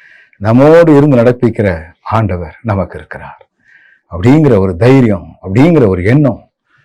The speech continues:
நாம் பெற்றுக்கொள்ள முடியும். அதற்குரிய கிருபைகளையும் அதற்குரிய பலனையும் தரக்கூடிய ஆண்டவர் நம்மோடு கூட இருக்கிறார்.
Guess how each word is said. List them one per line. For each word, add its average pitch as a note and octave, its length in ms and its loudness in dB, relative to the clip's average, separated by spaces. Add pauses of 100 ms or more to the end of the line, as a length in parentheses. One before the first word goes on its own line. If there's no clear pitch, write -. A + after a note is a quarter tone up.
நாம் E2+ 260 -10
பெற்றுக்கொள்ள F#2+ 480 -8
முடியும். C2+ 300 -20 (760)
அதற்குரிய C3+ 680 -2
கிருபைகளையும் G#2 540 0
அதற்குரிய B2+ 520 -2
பலனையும் D3 600 0 (500)
தரக்கூடிய C3+ 720 -4
ஆண்டவர் F2+ 380 -10 (200)
நம்மோடு G#2+ 380 0
கூட D#2 180 -8
இருக்கிறார். C#2 520 -18